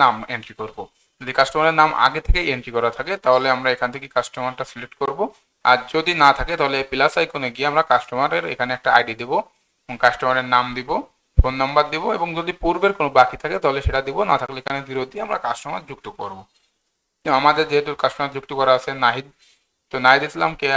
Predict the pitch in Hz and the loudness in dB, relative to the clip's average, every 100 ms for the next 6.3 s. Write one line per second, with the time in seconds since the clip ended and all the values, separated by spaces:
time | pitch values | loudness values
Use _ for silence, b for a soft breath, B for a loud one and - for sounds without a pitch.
0 | 131 127 143 - _ _ _ - 139 151 | 2 4 2 0 _ _ _ -2 0 2
1 | 139 135 117 90 104 - _ - 117 127 | 0 -2 0 0 -2 -12 _ -4 0 0
2 | - 139 131 196 220 _ _ - 139 - | 0 6 8 6 2 _ _ 0 2 2
3 | 170 143 147 143 160 _ _ - 117 101 | -2 0 2 2 0 _ _ -18 -16 -14
4 | 101 _ _ _ - 139 151 151 151 147 | -16 _ _ _ 2 2 2 0 2 2
5 | 143 131 139 220 - - 139 151 147 156 | 0 0 2 2 -2 -2 -2 0 -2 -2
6 | 156 - 165 | -2 0 0